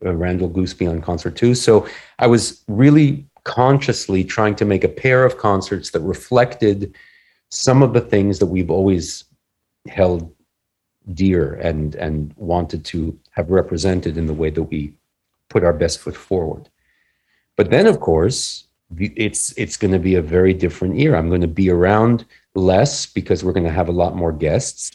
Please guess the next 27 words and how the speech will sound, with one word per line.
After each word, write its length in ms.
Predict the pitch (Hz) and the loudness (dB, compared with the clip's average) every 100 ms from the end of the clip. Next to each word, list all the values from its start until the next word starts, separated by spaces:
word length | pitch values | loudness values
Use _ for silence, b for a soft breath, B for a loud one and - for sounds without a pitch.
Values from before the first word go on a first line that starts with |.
| - | -10
because 420 | 85 - 85 80 | -6 -2 -2 -2
after 460 | - 107 156 - 101 | -4 0 0 2 0
this 440 | 87 85 - - _ _ _ - | 2 -2 -4 -14 _ _ _ -6
extended 960 | 113 - - - 120 123 110 90 87 - _ _ _ _ - | -4 -4 -2 2 4 4 4 2 -2 -12 _ _ _ _ -2
contract, 760 | 107 101 95 98 92 - - - | 2 2 2 2 2 0 -8 0
or 120 | 107 | 4
rather, 240 | 98 95 | 6 6
I 60 | 90 | 2
should 180 | 85 82 | 0 -6
say, 220 | - 90 | -4 -2
after 240 | 98 - | -2 -2
the 320 | 90 92 82 b b b b b _ | -4 -4 -4 b b b b b _
last 760 | 98 101 107 101 - - - - _ _ _ _ | 2 6 6 4 0 -8 -10 -14 _ _ _ _
of 140 | - 98 | -2 0
my 540 | 95 92 90 90 - - _ _ _ _ 110 | 2 2 2 0 -4 -16 _ _ _ _ 0
contracted 580 | 104 - 98 - 87 | 0 2 2 2 -4
years, 580 | 90 92 85 76 - - _ _ _ _ _ | 0 0 0 -4 -10 -16 _ _ _ _ _
which 260 | 92 87 - | -14 -10 -4
got 140 | 90 | -4
extended 460 | 85 - 107 98 80 | -4 -2 0 0 0
by 80 | 85 | -2
one 240 | 82 80 | -2 -2
year, 360 | 78 78 104 - _ _ _ _ | -4 -4 -6 -12 _ _ _ _
uh, 260 | - 90 87 | 0 2 2
to 180 | 85 90 | 0 -4
twenty 280 | - 95 87 | -2 0 0
twenty-four 1000 | - 85 82 - 170 123 85 101 113 | -2 -2 -4 -2 2 4 4 2 -2